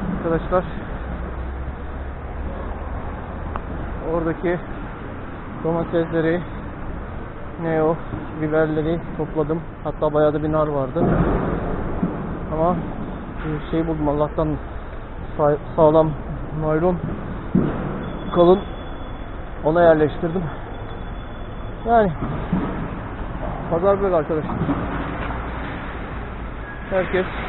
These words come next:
bir şekilde aldıktan sonra topluyor, ediyor. Kimi hayvanlar için topluyor.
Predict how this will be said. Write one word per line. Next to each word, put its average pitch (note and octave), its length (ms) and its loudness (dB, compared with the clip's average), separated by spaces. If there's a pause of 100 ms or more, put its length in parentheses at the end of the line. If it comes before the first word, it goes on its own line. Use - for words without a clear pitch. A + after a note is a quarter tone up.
(120)
bir - 240 -2
şekilde F3 300 2 (1200)
aldıktan E3+ 440 4 (100)
sonra E3+ 200 2
topluyor, E3 580 6
ediyor. D#3+ 240 4 (1900)
Kimi G#3 260 6 (280)
hayvanlar G#3 440 8
için G3 240 2
topluyor. D#3+ 460 2